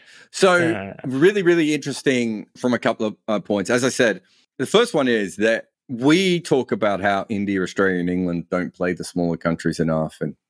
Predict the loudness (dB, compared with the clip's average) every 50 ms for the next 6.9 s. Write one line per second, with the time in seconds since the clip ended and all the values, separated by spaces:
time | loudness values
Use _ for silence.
0 | _ _ -12 -8 -6 -6 -6 -4 -4 -4 -4 -4 -4 -4 -2 0 0 0 0 -2
1 | -4 _ _ _ _ _ _ -2 -2 -2 0 -2 -4 -4 -4 -4 -2 0 0 0
2 | 0 0 0 0 0 0 0 -2 -2 -2 -2 -4 -4 -2 0 2 2 2 2 2
3 | 0 -2 0 0 0 -2 -2 -2 -2 -2 -2 -2 -2 -4 -4 -6 -8 -12 -10 -2
4 | 0 4 6 6 4 6 2 0 0 4 4 2 2 2 0 -2 0 0 0 0
5 | -2 -6 -8 -8 -8 -2 0 0 0 0 -2 -2 0 0 0 0 0 0 -2 -2
6 | -2 -6 -10 -16 -16 _ 0 2 2 2 2 0 0 0 0 0 -2